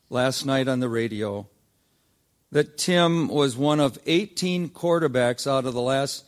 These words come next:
twenty-four football players who awarded this trophy. Eighteen of them were quarterbacks.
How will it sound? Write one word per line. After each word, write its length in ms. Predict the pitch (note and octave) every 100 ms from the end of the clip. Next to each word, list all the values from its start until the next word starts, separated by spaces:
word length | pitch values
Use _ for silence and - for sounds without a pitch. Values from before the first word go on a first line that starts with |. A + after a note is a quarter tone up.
| _ _ -
twenty-four 880 | C#3+ D3+ E3 - E3 D3+ C#3+ C3 - _ _ _ _ _
football 440 | - E3 E3+ C#3
players 420 | B2 C#3 B2 A#2+ B2
who 180 | C3+
awarded 720 | C3 B2 C3+ C#3+ C#3+ A#2 A2 G#2 _ _ _ _ _
this 380 | - C3+ C#3+ -
trophy. 600 | - C#3+ C3 C3+ G#2+ F#2 D#2 _ _ _ _ _ _ _ _ _ _ _ _ _ _ _ _ _
Eighteen 540 | D3 F3+ A3 - G3 F#3+
of 100 | F3
them 200 | F3 D#3+
were 180 | D3+
quarterbacks. 1080 | - - D3+ D3+ B2+ A2+ G#2 - - - -